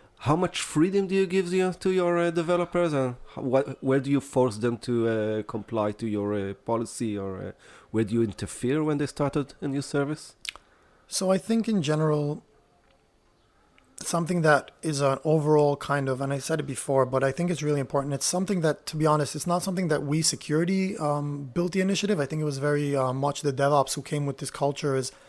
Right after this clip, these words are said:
Speaker 2: let the developers work, let them do their job. Um, they don't need us or security in the way to let them be able to, to do their job in a good way. We need to be silent partners, um, create the right controls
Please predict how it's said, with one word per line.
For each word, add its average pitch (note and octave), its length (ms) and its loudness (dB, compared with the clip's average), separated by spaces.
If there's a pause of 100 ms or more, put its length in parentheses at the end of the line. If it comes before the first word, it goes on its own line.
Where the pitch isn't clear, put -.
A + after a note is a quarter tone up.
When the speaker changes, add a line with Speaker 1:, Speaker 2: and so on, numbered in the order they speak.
(200)
Speaker 2:
let E3+ 180 2
the G#3 80 2
developers E3 560 4
work, E3 260 2
let D3+ 160 -2
them D3 160 -2
do D3 120 -2
their C#3 160 0
job. D3+ 400 4 (400)
Um, C3 240 0
they D3 120 6
don't E3+ 220 4
need E3+ 220 2 (100)
us - 380 2 (400)
or F3+ 140 4
security E3 500 0
in D#3 100 2
the D3 60 0
way F#3+ 200 4
to E3 120 -2
let D3+ 200 0
them D3 160 0
be C#3+ 140 0
able C#3 140 -2
to, C3+ 80 -2
to - 220 -10
do C#3 140 -4
their C3+ 140 2
job C3 280 0
in C3 60 -4
a B2+ 60 -4
good B2+ 160 -4
way. B2 200 -10 (360)
We F3 120 4
need G3+ 200 4
to F#3 80 0
be E3 120 2
silent D#3 400 6
partners, A3 480 2 (360)
um, C3+ 260 -2
create E3+ 240 0
the E3 80 2
right D#3+ 160 2
controls D#3+ 500 2